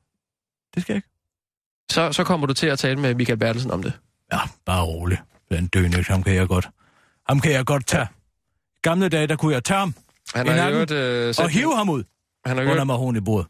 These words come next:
Speaker 2: han har sendt en mail.
Speaker 1: Kan du så komme i seng med det?
Speaker 2: Han har sendt en mail, Kirsten.
Speaker 1: Hvad så?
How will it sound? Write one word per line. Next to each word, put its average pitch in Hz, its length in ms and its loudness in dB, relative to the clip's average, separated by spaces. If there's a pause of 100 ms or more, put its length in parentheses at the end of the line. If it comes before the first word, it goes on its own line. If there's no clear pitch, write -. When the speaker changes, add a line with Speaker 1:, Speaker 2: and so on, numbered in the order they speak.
(120)
Speaker 2:
han 131 100 2
har 127 60 2
sendt 175 200 0
en 160 60 2
mail. 135 100 2
Speaker 1:
Kan 247 80 2
du 175 40 -4
så 196 80 0
komme 160 160 -2
i 135 40 -2
seng 117 160 -2
med - 80 0
det? 165 40 2
Speaker 2:
Han 190 80 0
har 190 80 2
sendt 202 240 -2
en 185 80 2
mail, 151 220 0
Kirsten. 156 380 -4 (3250)
Speaker 1:
Hvad 110 120 2
så? 98 120 0